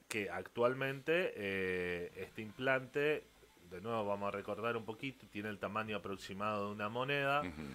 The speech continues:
Speaker 1: con un montón de electrodos o pelitos, vamos a decir,
Speaker 2: Ujú,
Speaker 1: que son
Speaker 2: sí.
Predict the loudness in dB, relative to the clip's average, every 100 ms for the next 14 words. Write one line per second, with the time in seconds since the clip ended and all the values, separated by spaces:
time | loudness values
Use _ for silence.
0 | -12 -2 0 2 0 0 -2 2 4 4
1 | 2 2 4 6 4 4 4 2 0 2
2 | 4 6 4 4 2 2 -8 -20 -20 -14
3 | -4 -4 -4 -8 -4 -4 -4 -2 -4 -2
4 | -4 0 -2 0 0 0 -2